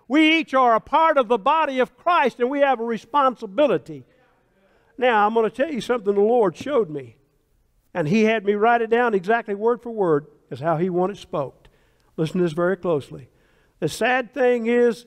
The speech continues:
some will compromise their relationship with God in order to better their relationship with man.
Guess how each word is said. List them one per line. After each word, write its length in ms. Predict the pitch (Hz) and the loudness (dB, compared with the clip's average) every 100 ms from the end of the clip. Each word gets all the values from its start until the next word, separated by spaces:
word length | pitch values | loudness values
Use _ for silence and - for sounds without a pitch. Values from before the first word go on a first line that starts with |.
| _ _ | _ _
some 680 | - - 233 262 277 277 262 _ _ _ _ - | -20 -2 0 2 0 -2 -6 _ _ _ _ -6
will 140 | 151 | -6
compromise 1040 | 147 - 247 247 233 220 226 240 240 208 175 | -6 -2 -2 0 -2 0 -2 0 0 -2 -2
their 200 | 196 220 | 0 2
relationship 1080 | 185 180 180 190 233 240 - 277 - 254 262 - | 2 4 4 4 2 -2 -6 -6 -4 -4 -4 -2
with 260 | 196 147 | -4 -4
God 480 | 135 190 147 123 117 _ _ _ _ _ _ _ _ _ | -2 -2 -2 -6 -18 _ _ _ _ _ _ _ _ _
in 200 | - 226 | 0 2
order 420 | 247 254 302 254 | 4 4 4 2
to 240 | 220 226 214 | 0 -2 -4
better 560 | 139 - 311 262 208 | -2 -2 0 2 2
their 260 | 185 220 214 | 2 2 2
relationship 920 | 208 202 208 226 - 226 - 247 247 | 2 4 4 2 -4 -14 -4 -4 -4
with 160 | 254 233 | -6 -8
man. 720 | 202 208 190 147 120 98 90 | -6 -4 -2 -4 -8 -16 -20